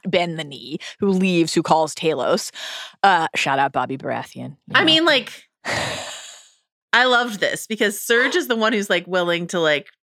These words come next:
Speaker 2: run his mouth. But sh-, but
Speaker 1: Iconic
Speaker 2: sh-,
Speaker 1: scene
Speaker 2: but
Speaker 1: for
Speaker 2: Shir-,
Speaker 1: Serge.
Speaker 2: but Shirley is the
Speaker 1: <laughs>
Speaker 2: one who actually, like, has a line she will not cross,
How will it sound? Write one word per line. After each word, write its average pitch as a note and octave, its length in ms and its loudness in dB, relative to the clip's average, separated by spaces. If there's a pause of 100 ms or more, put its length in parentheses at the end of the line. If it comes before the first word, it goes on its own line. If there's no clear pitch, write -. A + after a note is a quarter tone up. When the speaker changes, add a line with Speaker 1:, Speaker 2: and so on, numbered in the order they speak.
(120)
Speaker 2:
run F3+ 180 2
his E3 160 -2
mouth. D#3+ 380 2 (520)
But G3+ 100 -2
sh-, - 400 0
but A3+ 120 4
Speaker 1:
Iconic E3 280 2
Speaker 2:
sh-, - 40 -6
Speaker 1:
scene C#3 240 0
Speaker 2:
but A#3+ 100 6
Speaker 1:
for - 80 2
Speaker 2:
Shir-, A#3 320 4
Speaker 1:
Serge. A#3 140 0
Speaker 2:
but A3+ 140 0
Shirley B3 480 2
is A#3+ 120 4
the A#3 60 -2
Speaker 1:
<laughs> A3 80 6
Speaker 2:
one G3+ 260 4
who G3 100 0
actually, F3+ 440 0
like, D#3 300 0 (300)
has F#3 200 2
a E3+ 80 0
line D#3+ 320 0
she D#3 140 -6
will D3 140 -8
not F2 180 -8
cross, - 460 -10